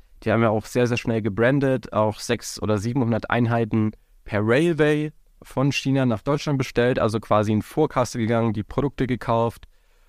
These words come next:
unser Logo drauf gebrandet. Äh, wir haben mit Drohnen, Shots und, äh, sehr, sehr geilen Ads gearbeitet.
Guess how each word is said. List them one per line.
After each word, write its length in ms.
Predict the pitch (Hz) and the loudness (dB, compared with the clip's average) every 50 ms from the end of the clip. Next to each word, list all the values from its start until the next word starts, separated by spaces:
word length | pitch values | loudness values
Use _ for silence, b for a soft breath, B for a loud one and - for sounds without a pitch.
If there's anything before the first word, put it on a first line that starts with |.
| _ _ | _ _
unser 300 | - 139 151 160 143 151 | -2 0 0 2 2 2
Logo 300 | 123 127 139 135 127 131 | 4 4 2 2 0 -2
drauf 280 | 110 - - 117 117 - | -4 -2 -2 -2 -2 -2
gebrandet. 800 | - 120 95 117 117 113 117 117 110 117 113 113 113 - - - | -4 -4 -2 0 0 2 2 2 2 2 0 0 -2 -4 -12 -10
Äh, 300 | - 104 101 104 104 101 | -6 -4 -2 0 0 0
wir 140 | 95 110 104 | -2 -2 -2
haben 160 | 113 117 117 | 0 2 2
mit 180 | 117 117 110 107 | 2 0 0 -2
Drohnen, 460 | 113 113 127 139 139 139 139 139 135 | 0 0 2 2 2 2 0 0 -2
Shots 480 | - - - 127 127 - - - - - | -6 -4 -2 -2 -2 -2 -4 -10 -12 -10
und, 420 | - - 117 113 117 113 107 - | -6 -4 -2 -2 -2 -2 -4 -4
äh, 300 | - - 110 110 110 110 | -2 -2 0 2 2 0
sehr, 220 | 104 101 123 131 120 | 0 2 0 0 0
sehr 160 | 123 117 107 | 0 -2 0
geilen 280 | 113 107 110 110 110 | 0 0 0 0 0
Ads 280 | - - 135 - - - | 0 -2 -2 -4 -4 -4
gearbeitet. 640 | - 123 - 113 110 117 117 110 127 139 147 - | -2 0 0 2 2 0 0 0 0 -2 -2 -2